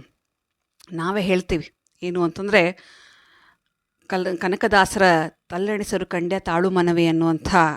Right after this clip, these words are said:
ಒಂದು ಕೀರ್ತನೆಯಲ್ಲಿ ಆ ದೇವರಾದಂಥವನು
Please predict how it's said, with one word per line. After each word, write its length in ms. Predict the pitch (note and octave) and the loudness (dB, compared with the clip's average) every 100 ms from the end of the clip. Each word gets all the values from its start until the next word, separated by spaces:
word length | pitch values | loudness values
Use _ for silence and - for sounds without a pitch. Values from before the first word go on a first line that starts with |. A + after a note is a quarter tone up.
| - _ _ | -8 _ _
ಒಂದು 480 | E3 D#3+ D#3+ - _ _ _ _ _ _ _ _ | -12 -8 -8 -10 _ _ _ _ _ _ _ _
ಕೀರ್ತನೆಯಲ್ಲಿ 720 | G#3 G3 - F#3+ F3+ D#3+ D3+ _ _ _ _ _ _ _ _ _ _ _ _ _ | -8 -6 -2 0 0 0 -4 _ _ _ _ _ _ _ _ _ _ _ _ _
ಆ 180 | F3 E3 | -10 -6
ದೇವರಾದಂಥವನು 1160 | D3+ F3+ A3 G#3+ G3 G3 F#3 G3+ F3+ E3 F#3+ | 0 2 6 6 4 0 2 4 4 4 0